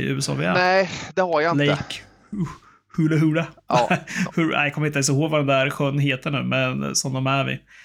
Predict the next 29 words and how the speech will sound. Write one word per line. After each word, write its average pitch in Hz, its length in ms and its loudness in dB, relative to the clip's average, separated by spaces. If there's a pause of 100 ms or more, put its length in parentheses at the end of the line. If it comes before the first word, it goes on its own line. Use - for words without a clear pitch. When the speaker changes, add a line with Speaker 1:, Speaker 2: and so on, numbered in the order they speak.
(200)
Speaker 1:
Det 143 100 0
är 131 60 2
någon, 131 300 -2
eh, 135 320 -2
Lake 185 280 0
Victoria, 175 460 0
tror 156 160 -2
jag 110 60 -6
de 113 60 -4
är - 40 -6
Speaker 2:
Ja, 110 60 0
Speaker 1:
vid. 123 80 -2
Speaker 2:
okej. - 160 -14 (300)
Speaker 1:
Om 139 160 -2
jag 123 200 -4
kommer 131 200 -2
ihåg 123 140 -2
Speaker 2:
Mm. 127 120 -2
Speaker 1:
rätt 175 80 -14
här. 127 140 -2 (1300)
Ah, 180 160 0 (180)
i 170 100 -2
vilket 165 260 -2
fall, 151 160 0 (320)
eh, 147 160 -2
pirajer 151 380 0
finns 143 280 0
inte 135 200 -2
där, 131 280 0